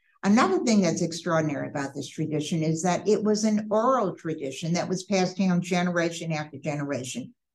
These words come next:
from the Middle Ages. Very little was written about the Saint Joseph altar tradition until the early twentieth century.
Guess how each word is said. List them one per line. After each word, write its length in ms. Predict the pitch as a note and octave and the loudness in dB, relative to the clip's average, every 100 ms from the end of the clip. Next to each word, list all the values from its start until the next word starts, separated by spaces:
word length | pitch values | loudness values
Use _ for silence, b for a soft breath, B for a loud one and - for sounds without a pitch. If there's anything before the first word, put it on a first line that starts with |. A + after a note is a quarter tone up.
| _ | _
from 220 | A3 C4 | 2 4
the 80 | B3 | 4
Middle 280 | F#3 D3+ C3+ | 4 2 0
Ages. 540 | B2+ A2 C#3+ - - _ _ _ - | -2 -4 -8 -10 -12 _ _ _ -10
Very 480 | E3 F3 B3+ F#4+ G4 | -2 2 4 4 4
little 340 | B3+ A#3+ A#3+ | 4 4 4
was 240 | F3+ E3 E3 | 4 2 0
written 400 | G#3 A3+ D#3 C#3+ | -2 0 -4 -4
about 420 | D#3 D#3 F3 G#3+ F#3 | -6 -2 0 -2 -4
the 60 | |
Saint 300 | D#3+ E3+ D#3+ | -4 -2 -4
Joseph 320 | D#3+ D3 D3 D3 | -4 -6 -8 -8
altar 300 | C#3 D3 D3+ | -8 -8 -10
tradition 520 | - D3+ E3 E3 E3+ | -8 -4 -2 -2 0
until 300 | E3+ E3+ F#3+ | -2 -2 -2
the 120 | F#3 - | -2 0
early 320 | F#3 G3 G#3 | 0 2 0
twentieth 420 | F#3+ G#3 G#3 G#3 G#3 | 0 0 0 0 -2
century. 460 | G#3+ A#3 - A#2+ | -2 -2 -4 -10